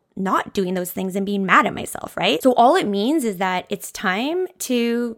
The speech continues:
just sit down and face myself and go, "Okay, what the heck is going on?"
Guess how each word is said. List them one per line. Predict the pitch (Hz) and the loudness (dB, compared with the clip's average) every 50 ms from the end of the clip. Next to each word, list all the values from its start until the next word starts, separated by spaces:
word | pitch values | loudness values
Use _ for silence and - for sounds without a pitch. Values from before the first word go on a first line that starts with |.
| _ _ | _ _
just | - 240 247 240 - - - _ _ _ _ | -4 -4 -4 -4 -6 -10 -12 _ _ _ _
sit | - - - 311 311 - | -12 -2 -2 -2 -2 2
down | 202 190 - 214 254 | 0 2 4 2 0
and | 240 | 0
face | - 190 214 240 - | 0 -2 -2 0 0
myself | 208 208 - - - - 254 269 | -2 -2 -2 0 0 0 2 2
and | 240 233 | 0 0
go, | 190 202 202 208 208 214 208 - | 2 4 4 6 6 4 2 0
"Okay, | - 214 - 392 381 - - - _ _ _ _ _ | -2 2 4 4 4 4 -2 -8 _ _ _ _ _
what | - 190 170 220 247 302 320 - - _ _ _ | -12 -2 2 4 4 4 2 -4 -10 _ _ _
the | 226 | -12
heck | 175 - 208 240 302 - - - | -6 -2 -2 -2 -2 -2 -6 -8
is | - 190 170 | -8 -6 0
going | 214 226 226 226 220 | 0 2 2 4 2
on?" | 208 - - | 2 0 -2